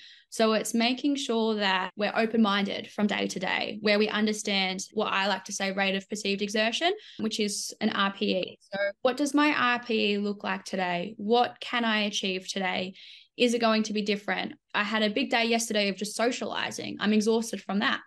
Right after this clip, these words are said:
So my movement today will look different. Does it mean that you're not still achieving goals? Absolutely not. It just means you're now listening to your body and what you can do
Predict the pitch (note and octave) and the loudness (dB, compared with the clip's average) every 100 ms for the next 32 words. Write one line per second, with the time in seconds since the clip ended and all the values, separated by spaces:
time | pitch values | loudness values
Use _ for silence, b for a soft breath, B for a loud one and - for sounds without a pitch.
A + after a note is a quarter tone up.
0 | - - A#3 A#3 A3+ A3+ A#3 A3 G#3+ F#3+ | -12 -2 2 4 6 4 2 -2 -2 -4
1 | F#3+ F#3 F#3+ F#3+ G3 - - - B B | -4 -6 -4 -4 -4 -6 -8 -12 B B
2 | B B - A#3+ A#3+ A3+ A#3 A#3+ A3+ - | B B 2 4 4 4 4 2 0 2
3 | A#3 A3+ - - A3 - A3 G#3 A3+ G#3 | 2 2 -2 -6 -4 2 2 2 0 0
4 | G#3 G#3+ D4 F4+ - - - - C4 C4 | 0 2 2 0 -4 -6 -6 -2 0 0
5 | A3+ G3+ G3 - - A3 - C4 B3 A#3 | 0 -2 -4 -8 -6 -6 -2 0 0 0
6 | A3+ G#3+ G3+ G3+ G3+ A#3 A#3+ A#3 G#3 G3+ | 2 2 0 0 0 0 -2 -4 -4 -4
7 | - G3 F#3+ G3 F#3+ F#3 F#3+ F#3+ G3 G3 | -4 -6 -4 -2 -2 -2 -2 -4 -4 -6
8 | - - G3 A3+ G#3 F3+ G3 | -6 -2 2 2 2 -2 -6